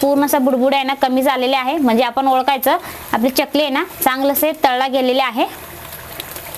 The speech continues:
बघू शकताय, मस्त काटेदार दिसते असं चकली. आणि पूर्ण आपल्याला ना, तेल नितळून घ्यायचं, जरासुद्धा तेलकट होऊन द्यायचं नाही,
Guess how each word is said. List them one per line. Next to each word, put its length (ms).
बघू 220
शकताय, 360
मस्त 320
काटेदार 400
दिसते 320
असं 240
चकली. 300
आणि 100
पूर्ण 260
आपल्याला 360
ना, 120
तेल 140
नितळून 380
घ्यायचं, 320
जरासुद्धा 580
तेलकट 340
होऊन 200
द्यायचं 260
नाही, 140